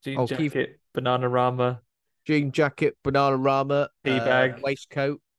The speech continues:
Speaker 2: <laughs> uh, Eric Cantona. <laughs> Uh, yeah, so unfortunately, Keith David does
Speaker 1: We do,
Speaker 2: pass,
Speaker 1: we do,
Speaker 2: does pass
Speaker 1: yeah, we,
Speaker 2: away.
Speaker 1: we do lose him at this
Speaker 2: We
Speaker 1: point.
Speaker 2: do lose him, but Otis, Otis Senior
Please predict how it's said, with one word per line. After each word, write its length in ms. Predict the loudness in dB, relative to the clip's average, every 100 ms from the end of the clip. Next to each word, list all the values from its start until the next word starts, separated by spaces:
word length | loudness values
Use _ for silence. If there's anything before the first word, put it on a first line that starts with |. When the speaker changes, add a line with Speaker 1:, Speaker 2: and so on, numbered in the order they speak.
| _ _ -20 -16
Speaker 2:
<laughs> 680 | -16 -16 _ _ _ _ -14
uh, 580 | -12 -8 -8 -6 -6 -10 -14 _
Eric 220 | -2 -2 -2
Cantona. 500 | -4 -4 -4 -6 -8 -10
<laughs> 240 | -10 -8 -8 -8 -10 -16 -20 _ _ _ _ _ _ _ _ _ _ _ _ _ _ _ _ _ -16 -12 -10 -8 -4
Uh, 360 | 0 2 0 -2 _ _ _ _ _ _
yeah, 140 | -4 -4
so 140 | -2
unfortunately, 440 | -2 -2 -2 -6 -4
Keith 240 | -4 -4
David 420 | -2 0 0 -4 -6 _ _ _ _ _ _ -6
does 220 | -4 -2
Speaker 1:
We 80 | -2
do, 60 | -2
Speaker 2:
pass, 140 | -2
Speaker 1:
we 80 | -2
do, 160 | 0 0
Speaker 2:
does 160 | 0
pass 200 | 0 0
Speaker 1:
yeah, 40 | 2
we, 80 | 2
Speaker 2:
away. 200 | 0 -2
Speaker 1:
we 60 | -4
do 180 | -2 0
lose 280 | 0 -2
him 260 | -6 -10 -14 -16
at 100 | -12
this 140 | -6
Speaker 2:
We 60 | -4
Speaker 1:
point. 40 | 0
Speaker 2:
do 120 | 2
lose 240 | 2 0 -4
him, 180 | -8 -2
but 300 | -2 -2 -6 _ _ -10
Otis, 360 | -8 -8 -14 -4
Otis 240 | -2 -2
Senior 460 | -4 -8 -8 -8 -10